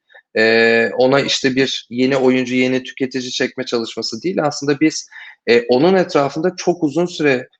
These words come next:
boyunca tüketilecek ve parçası olmaktan keyif alınacak bir dünya kurmaya çalışıyoruz. Biz eğlence dünyası kurmaya çalışıyoruz. E, ve inanıyoruz ki, e,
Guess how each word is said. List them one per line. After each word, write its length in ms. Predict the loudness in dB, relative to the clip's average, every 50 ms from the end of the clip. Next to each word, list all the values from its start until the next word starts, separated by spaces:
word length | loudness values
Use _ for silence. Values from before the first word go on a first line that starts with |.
| _ _ _
boyunca 360 | 2 2 2 2 0 -2 -4
tüketilecek 680 | -4 -6 -4 -4 -4 -2 -2 -2 -2 -2 -4 -4 -4 -4
ve 40 | -6 -4 -2
parçası 420 | 0 0 0 -2 -4 -6 -4 0 0
olmaktan 520 | 0 0 -2 -4 -8 -6 -4 -4 -4 -4
keyif 320 | -4 -2 0 0 0 0
alınacak 460 | -2 -4 -4 -4 -4 -4 -4 -2 -2 -2
bir 180 | -2 -2 -2
dünya 380 | -2 0 2 4 4 4 2 2 -2
kurmaya 300 | -2 -2 -2 -2 -2 -4
çalışıyoruz. 420 | -6 -6 -6 -6 -6 -6 -6 -8
Biz 120 | -14 -18 -8 _
eğlence 600 | 2 4 4 4 4 4 2 0 0 0 0 0 0 -4 _ -20 -20 _ _ -2
dünyası 420 | 0 2 2 2 2 0 -4 -8
kurmaya 320 | -6 -4 -2 -2 0 -2
çalışıyoruz. 720 | -2 -2 -2 -2 -2 -2 -2 -2 -2 -2 -4 -6 -10 -12 -16 -16 -20 -20 -20 -16 _ 0
E, 300 | 2 4 4 4 4 2
ve 120 | 0 0
inanıyoruz 680 | 0 0 -2 -2 0 2 2 2 2 2 0 -4 -6 -6
ki, 280 | -4 -4 -4 -4 -6 -8 -6 -6
e, 360 | -4 -4 -4 -4 -6 -6